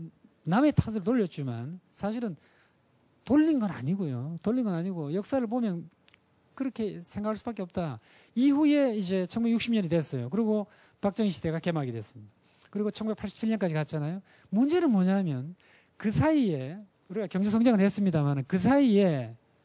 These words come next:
제가 그걸 새롭게 평가하고 싶은 건 아니에요. 산업화에 성공했습니다. 그 대가를 치렀어요. 그건 뭐냐면 시민사회의 자율성을 여전히 담보하고 있다. 여전히 유보한 채로다. 그래서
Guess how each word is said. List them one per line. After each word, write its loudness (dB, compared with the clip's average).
제가 0
그걸 -2
새롭게 0
평가하고 -2
싶은 -10
건 -4
아니에요. -6
산업화에 0
성공했습니다. -4
그 4
대가를 2
치렀어요. -4
그건 2
뭐냐면 0
시민사회의 0
자율성을 -4
여전히 -4
담보하고 -2
있다. -10
여전히 0
유보한 2
채로다. -4
그래서 4